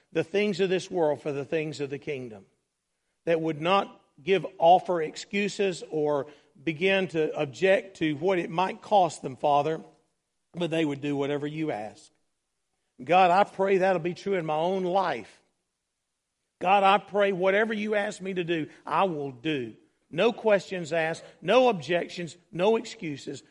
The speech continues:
Whatever you ask me to do, Lord, I pray I'll do it. And Father, I pray that every member of First Baptist Church, not just the ones here today, not just the ones at eight fifteen, Lord, I pray all of them. Some of them haven't darkened the doors of this church in a year.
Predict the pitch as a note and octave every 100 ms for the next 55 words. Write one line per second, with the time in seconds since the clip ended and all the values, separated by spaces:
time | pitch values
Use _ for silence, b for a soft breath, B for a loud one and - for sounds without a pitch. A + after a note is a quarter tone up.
0 | b - D#3+ D#3+ E3 F3 E3 E3 D#3+ -
1 | D#3+ D3+ C#3+ D#3+ C#3+ D3+ C#3+ b - D3+
2 | - D#3 C3 C3 A#2 A#2+ G#2 G2+ _ _
3 | _ _ _ _ _ A#2 D#3 D3+ D3+ D3
4 | - D#3+ D3 C#3+ D#3+ D#3+ E3 E3+ E3 D3
5 | D#3+ D#3+ - D#3 D3 C#3+ C#3 E3 D#3 b
6 | - B3 E4 C4+ A#3+ G#3 F#3 D3+ E3 E3+
7 | D3 C#3 D3+ F3 - - C#4+ C4 A3 A#3
8 | F#3+ F3+ F3 E3 E3 F#3 F#3 b b A3+
9 | C#4+ C#4+ C#4 C4 A#3+ A#3 G3 C#3 A2 -
10 | - _ _ _ - B3 C#4 C#4 G#3+ F3
11 | B3 A3+ D#3+ B3 C#4 C4+ G#3+ E3 G#3 B3+
12 | A3 G3 A3+ - - B3 A#3+ G#3 E3 F3
13 | A#3+ F3+